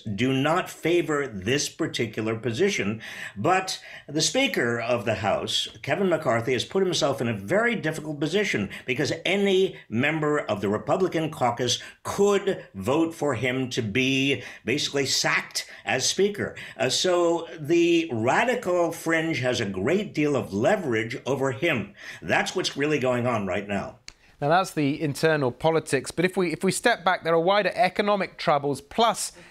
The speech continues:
Speaker 2: U S auto plant strikes. So this really wouldn't be <laughs> ideal time for a shutdown at all, would it?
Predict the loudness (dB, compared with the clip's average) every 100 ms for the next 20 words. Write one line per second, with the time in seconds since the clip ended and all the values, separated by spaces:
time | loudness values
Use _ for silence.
0 | -4 2 4 2 0 2 2 2 0 4
1 | 2 2 -4 2 2 2 -4 -14 -2 0
2 | 0 -2 -2 0 0 2 0 2 2 2
3 | 0 2 2 2 2 2 0 2 2 2
4 | 0 2 0 2 0 0 2 2 2 -2
5 | -6